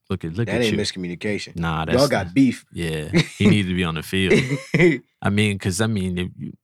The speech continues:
Speaker 1: Samaje Perine's out there, n-, no disrespect to him, but he's a number two.
Speaker 2: Yeah.
Speaker 1: Like you said, you want your number one guy out there.
Speaker 2: Yeah.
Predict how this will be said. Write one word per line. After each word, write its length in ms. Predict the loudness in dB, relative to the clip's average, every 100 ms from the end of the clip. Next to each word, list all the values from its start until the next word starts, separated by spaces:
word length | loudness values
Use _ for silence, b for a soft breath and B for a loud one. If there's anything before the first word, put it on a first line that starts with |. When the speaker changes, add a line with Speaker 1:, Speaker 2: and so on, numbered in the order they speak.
| -8
Speaker 1:
Samaje 540 | -2 2 2 2 0
Perine's 440 | 2 2 2 2 0
out 180 | 0 0
there, 120 | -2
n-, 360 | -2 -6 -8 -2
no 180 | 0 2
disrespect 560 | 2 0 -4 -4 -4
to 100 | -4
him, 300 | -2 -2 -2
but 240 | -4 -4 -6 -8
he's 180 | -4
a 40 | -2
number 200 | -4 -4
two. 240 | -2 -2 -6 -6
Speaker 2:
Yeah. 220 | 0 2 2
Speaker 1:
Like 200 | 0 0
you 60 |
said, 220 | -2 -2 0
you 80 |
want 160 | 0 0
your 80 | -2
number 220 | -4 -2
one 220 | -4 -4
guy 180 | -4 -6
out 200 | -6 -8
there. 160 | -12 -16 _ -8
Speaker 2:
Yeah. 260 | -6 -6